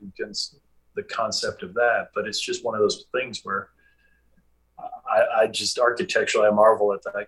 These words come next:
that golf hole in particular. And then you go from that, you know, shortish, um,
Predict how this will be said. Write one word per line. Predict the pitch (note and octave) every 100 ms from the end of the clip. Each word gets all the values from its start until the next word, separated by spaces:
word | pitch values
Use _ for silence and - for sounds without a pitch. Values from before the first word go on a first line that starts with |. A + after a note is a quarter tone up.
| -
that | G#2+ G2
golf | G#2 G#2
hole | G2+ G#2
in |
particular. | F#2+ - - - G2+ G#2 - -
And | A#2
then | C3
you | B2+ B2
go | A#2+
from | B2 A2+ A2+
that, | B2 A#2+ -
you | A2+
know, |
shortish, | - B2 A#2+ A#2+ A2+ - - _ _ _ _ -
um, | G#2+ G#2 G2+ G2+ G2+